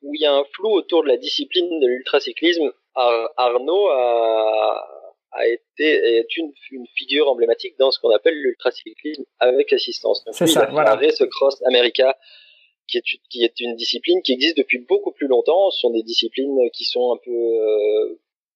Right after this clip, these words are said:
Speaker 1: pas loin aussi, au final, de ce que fait l'U C I avec des cho-, des, des chronos sur vingt-quatre heures et, et ce genre de
Speaker 2: Mhm.
Speaker 1: course, euh, vraiment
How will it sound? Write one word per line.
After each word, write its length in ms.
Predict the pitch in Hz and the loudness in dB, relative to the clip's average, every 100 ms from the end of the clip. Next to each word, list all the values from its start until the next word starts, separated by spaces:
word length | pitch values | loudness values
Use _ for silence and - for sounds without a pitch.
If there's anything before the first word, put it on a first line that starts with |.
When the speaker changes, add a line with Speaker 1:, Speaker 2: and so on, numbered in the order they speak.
| _ _ _ | _ _ _
Speaker 1:
pas 120 | 170 170 | -4 0
loin 280 | 135 151 | 0 2
aussi, 320 | 147 120 - 131 | 0 0 -2 -4
au 80 | |
final, 260 | - 143 151 | -4 -2 -2
de 80 | 123 | -4
ce 80 | - | -6
que 120 | 117 | -2
fait 140 | 123 | -2
l'U 140 | 123 123 | 0 -2
C 180 | - | -2
I 200 | 117 135 | -4 0
avec 240 | 120 107 107 | 0 0 -2
des 140 | 107 | -2
cho-, 220 | 104 120 - | 0 -2 0
des, 180 | 110 | -2
des 180 | 107 117 | 0 -2
chronos 320 | - 120 120 | -2 -4 -2
sur 200 | 117 117 | 0 0
vingt-quatre 420 | 110 110 123 120 147 | 0 0 -2 -2 0
heures 480 | 156 151 147 143 | 0 2 0 0
et, 240 | 120 110 - | 0 0 -2
et 80 | 107 | -4
ce 180 | 117 | -2
genre 300 | 117 123 120 - | -2 -2 -2 -4
de 80 | |
Speaker 2:
Mhm. 200 | 110 139 | -4 -4
Speaker 1:
course, 360 | 131 135 - - | -2 -2 -2 0
euh, 220 | 117 113 | 2 2
vraiment 800 | 110 110 110 113 110 107 107 | 2 0 2 2 2 2 2